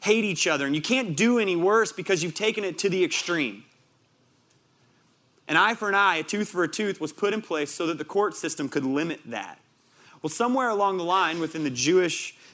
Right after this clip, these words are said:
Israelite community, that was taken out of the legislative judicial process and just put into the hands of people. And so you just had these vigilantes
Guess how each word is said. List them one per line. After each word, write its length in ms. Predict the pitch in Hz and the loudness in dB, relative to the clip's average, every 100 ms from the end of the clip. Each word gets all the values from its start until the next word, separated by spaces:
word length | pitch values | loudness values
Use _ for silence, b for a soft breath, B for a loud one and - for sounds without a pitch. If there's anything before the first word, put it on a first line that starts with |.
| B - | B 2
Israelite 600 | 185 165 185 170 156 - | 2 4 4 4 2 -2
community, 680 | 160 170 185 135 120 139 - _ _ _ _ _ - 135 | -2 0 2 0 -2 -4 -10 _ _ _ _ _ -18 4
that 220 | 156 165 | 4 6
was 120 | 185 | 2
taken 380 | - 185 165 151 151 | 2 0 0 0 2
out 280 | 165 202 - | 2 2 0
of 480 | 160 156 160 165 B B B 143 | 2 2 0 -4 B B B 0
the 80 | |
legislative 720 | 147 160 160 165 - 156 156 143 | 4 4 2 -4 0 2 2 0
judicial 420 | 135 139 165 165 | -2 0 0 -2
process 600 | - 123 123 - 127 131 | 0 0 0 -2 -4 -4
and 200 | - 139 | -4 -2
just 200 | 139 - | -2 0
put 220 | 196 202 | 0 0
into 280 | 160 156 160 | -2 -2 -2
the 80 | 143 | 0
hands 320 | 143 143 131 | 0 -2 -4
of 120 | 127 | -6
people. 320 | - 147 117 107 | -2 -2 -2 -6
And 80 | - | -4
so 80 | |
you 100 | 131 | -2
just 220 | 127 147 - | -2 -2 -2
had 180 | 139 | -2
these 280 | 131 123 110 - _ B B B | -2 -4 -6 -12 _ B B B
vigilantes 1080 | 117 120 170 160 151 143 139 127 113 95 - | -6 0 2 2 0 -2 -2 -6 -6 -8 -10